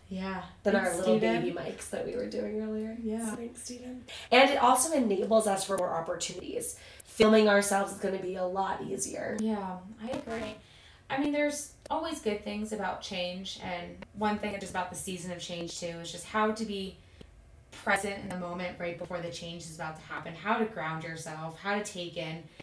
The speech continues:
Speaker 1: every single moment.
Speaker 2: What are some pieces of advice that, honestly, you and I could both listen to right now because we've been avoiding the subject,
Speaker 1: Mm-hmm.
Speaker 2: repressing our emotions, and being quite hypocritical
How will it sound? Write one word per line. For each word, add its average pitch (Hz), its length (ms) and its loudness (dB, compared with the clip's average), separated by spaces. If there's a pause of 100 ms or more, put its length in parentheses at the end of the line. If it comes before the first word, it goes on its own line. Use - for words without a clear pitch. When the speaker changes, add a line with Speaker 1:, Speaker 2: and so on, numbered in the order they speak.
(140)
Speaker 1:
every 185 300 0
single 160 320 -8
moment. - 580 -10 (460)
Speaker 2:
What 208 280 8
are 240 140 8
some 185 640 2 (1500)
pieces 202 440 -2
of 175 200 -2
advice - 800 -2 (480)
that, 175 260 0
honestly, 185 520 -4
you 165 220 -2
and 165 80 0
I 160 100 0
could 160 160 -8
both 160 220 -4
listen 165 180 -4
to 160 140 -4
right - 100 -10
now 175 120 -6
because 165 260 -2
we've 170 140 -2
been 170 260 0 (340)
avoiding 196 480 8
the 190 80 2
subject, 185 500 2
Speaker 1:
Mm-hmm. 196 120 -6
Speaker 2:
repressing 185 480 2
our 175 200 2
emotions, 170 640 0 (400)
and 170 440 2
being 165 480 2
quite 233 360 4
hypocritical - 760 -6